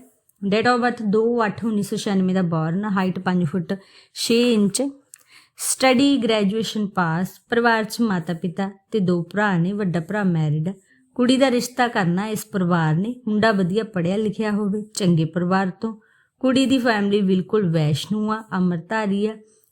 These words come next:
ਮੁੰਡੇ ਦੀ ਫੈਮਿਲੀ ਅੰਮ੍ਰਿਤਧਾਰੀ ਹੋਵੇ, ਮੁੰਡਾ ਨਸ਼ੇ ਪੱਤੇ ਤੋਂ ਰਹਿਤ ਹੋਵੇ ਜੀ।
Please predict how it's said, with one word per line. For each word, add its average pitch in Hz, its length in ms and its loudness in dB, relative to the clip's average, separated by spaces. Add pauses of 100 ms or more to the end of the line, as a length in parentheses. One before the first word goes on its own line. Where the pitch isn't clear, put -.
ਮੁੰਡੇ 240 300 4
ਦੀ 247 100 0
ਫੈਮਿਲੀ 220 420 0
ਅੰਮ੍ਰਿਤਧਾਰੀ 196 580 0
ਹੋਵੇ, 208 260 0
ਮੁੰਡਾ 208 340 0
ਨਸ਼ੇ 202 260 -2
ਪੱਤੇ 185 300 -2
ਤੋਂ 180 180 -2
ਰਹਿਤ 165 340 -2
ਹੋਵੇ 208 320 0
ਜੀ। 233 240 -4